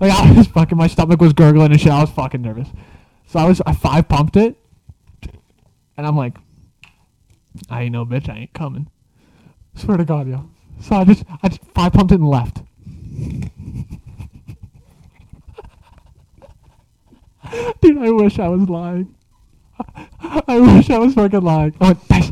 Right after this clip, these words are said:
dash, dash, dash, dash," gone. I B and E'd her ass. Breaking and entering, bro. I just got what I wanted and left.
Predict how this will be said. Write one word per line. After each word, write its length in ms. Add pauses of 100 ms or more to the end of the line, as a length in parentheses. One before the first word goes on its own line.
(120)
dash, 160 (200)
dash, 200 (160)
dash, 180 (180)
dash," 220 (120)
gone. 300 (920)
I 100
B 280
and 100
E'd 180
her 100
ass. 340 (540)
Breaking 340
and 100
entering, 360
bro. 300 (600)
I 60
just 140
got 180
what 100
I 60
wanted 340
and 140
left. 300